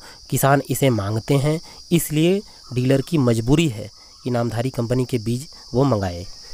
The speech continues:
किसान भाइयों, अब आते हैं अपने मूल विषय पर कि नए किसानों के मन में एन एस तिरालीस को लेकर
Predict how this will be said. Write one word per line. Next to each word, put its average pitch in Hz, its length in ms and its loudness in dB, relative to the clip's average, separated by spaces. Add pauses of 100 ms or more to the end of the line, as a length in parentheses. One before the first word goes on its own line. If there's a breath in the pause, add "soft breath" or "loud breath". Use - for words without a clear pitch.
(500 loud breath)
किसान 156 240 4
भाइयों, 156 280 4 (140)
अब 135 220 2
आते 131 220 2
हैं 139 160 2
अपने 131 260 0
मूल 123 260 2
विषय 123 280 2
पर 131 200 0
कि 160 160 2
नए 113 320 4
किसानों 131 420 2
के 131 160 2
मन 113 160 0
में 104 240 -4 (400 loud breath)
एन 123 120 4
एस 139 120 2
तिरालीस 120 380 2
को 123 180 0
लेकर 107 520 0